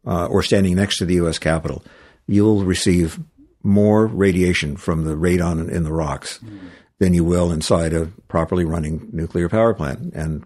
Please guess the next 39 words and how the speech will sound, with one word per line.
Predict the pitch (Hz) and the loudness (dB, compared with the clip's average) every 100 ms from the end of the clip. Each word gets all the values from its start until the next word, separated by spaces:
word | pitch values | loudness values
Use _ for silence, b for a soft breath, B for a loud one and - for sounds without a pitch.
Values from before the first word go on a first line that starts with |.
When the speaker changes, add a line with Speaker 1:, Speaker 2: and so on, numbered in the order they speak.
| _ - | _ -10
Speaker 1:
most | 92 80 - | -8 -6 -4
of | |
them | 85 | -2
are | 82 - _ _ _ - _ _ _ - | -2 -6 _ _ _ -20 _ _ _ -6
properly | - - 92 92 | -4 0 2 4
running. | 123 80 - B B B B B | 4 2 -4 B B B B B
Uh, | 90 90 87 - - | 0 0 -2 -6 -6
again, | 104 110 117 95 | -2 2 4 4
not | 98 95 | 2 2
saying | 107 98 | 2 2
that | 90 - | 2 2
they're, | 90 85 - _ - | 2 0 -6 _ -14
that | - 95 | -2 0
they're | 92 87 | 2 2
done | 87 85 | 0 2
perfectly | 120 117 117 95 90 | 0 0 2 2 2
and | 80 | 0
that | 85 | -2
there's | 82 | -4
plenty | - 104 | 0 2
more | 90 92 | 4 2
that | 82 | 2
needs | 85 85 | 0 -2
to | - | -2
be | 87 | 0
done | 95 107 | 2 2
in | 98 | 2
there, | 80 82 | 0 -2
but | 85 87 | -2 -2
it | 82 | -2
is | 92 110 | -2 0
something | - 95 90 87 | 0 -2 0 0
that | 80 78 | -2 -4
can | - 95 98 | -2 0 2
be | 87 80 80 | 2 0 -2
contained | - 85 98 98 104 | -4 -4 0 2 2
in | 90 | 0
a | 76 | -2
way | 71 69 82 | -4 -6 -6